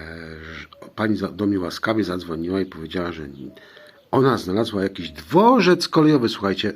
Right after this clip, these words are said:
dworzec kolejowy pod adres-, pod adresem, który wysłałem. Dworzec kolejowy. Znaczy to, że firmy, do których się wysyła,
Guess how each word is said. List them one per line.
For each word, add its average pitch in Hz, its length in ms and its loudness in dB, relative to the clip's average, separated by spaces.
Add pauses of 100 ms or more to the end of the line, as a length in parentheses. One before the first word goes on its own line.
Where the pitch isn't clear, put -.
dworzec 127 760 4
kolejowy 110 480 4
pod - 160 -4
adres-, 110 280 2 (100)
pod 104 160 0
adresem, 104 440 0
który 90 200 -8
wysłałem. 73 420 -12 (960)
Dworzec 87 440 -10
kolejowy. - 400 -4 (1800)
Znaczy 170 380 4
to, 117 440 0
że 95 260 0
firmy, 90 600 -2
do 92 140 -6
których 101 300 -4
się 87 160 -6
wysyła, 85 760 -6